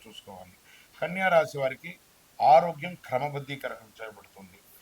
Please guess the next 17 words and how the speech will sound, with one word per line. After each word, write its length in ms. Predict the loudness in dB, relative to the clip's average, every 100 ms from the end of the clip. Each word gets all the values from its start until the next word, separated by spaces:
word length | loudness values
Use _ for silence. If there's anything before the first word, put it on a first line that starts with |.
| -20 _ -4
తులారాశి 560 | 4 6 6 4 0
వారికి 280 | -4 -4 0
అన్నిటా 440 | -2 -2 -6 -4 -4
విజయం 420 | -4 -8 -8 -8
ఉంటుంది, 480 | -12 -16 -16 -16 -16 _ _ _
కాస్త 220 | -2 -2 -2
అహంకారం 680 | -2 -2 -4 2 2 0
తగ్గించుకోండి. 640 | -10 -14 -18 -20 -20 -20 -20 -20 -20 _
వృశ్చిక 320 | -12 -10 -4 0
రాశి 300 | 0 0 -2
వారికి 360 | -2 -6 -16 -18 _ _ -16
కుటుంబ 340 | -12 -8 -6
సమస్యలన్నీ 760 | -4 -6 -6 -6 -6 -6 -8 -6
పరిష్కారం 720 | -6 -6 -6 -2 0 0 -4
అవుతుంది, 420 | -8 -12 -12 -10
భావోద్వేగమైనటువంటి 1120 | 0 2 2 0 -8 -14 -12 -12 -10 -12 -16
నిర్ణయాలు 600 | -16 -16 -12 -10 -10 -12